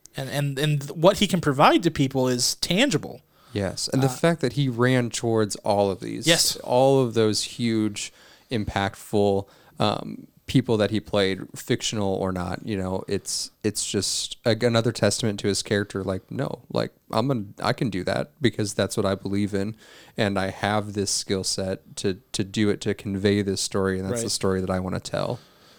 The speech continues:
Speaker 1: Yeah, absolutely. And I mean, uh, uh, the fact that you and I are sitting here talking and,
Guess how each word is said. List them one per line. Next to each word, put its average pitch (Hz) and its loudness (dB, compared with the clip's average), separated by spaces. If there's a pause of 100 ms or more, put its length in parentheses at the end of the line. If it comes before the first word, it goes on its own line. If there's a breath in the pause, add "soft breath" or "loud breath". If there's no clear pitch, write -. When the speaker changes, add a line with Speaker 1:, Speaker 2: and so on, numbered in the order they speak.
(140 soft breath)
Speaker 1:
Yeah, 180 6 (120)
absolutely. 143 2
And 135 0
I 143 4
mean, 156 4 (180)
uh, 151 -8
uh, 139 -2 (560)
the 160 2
fact 190 6
that 180 6
you 165 4
and 156 4
I 156 4
are 147 2
sitting 147 2
here 131 0
talking 143 2
and, 131 -6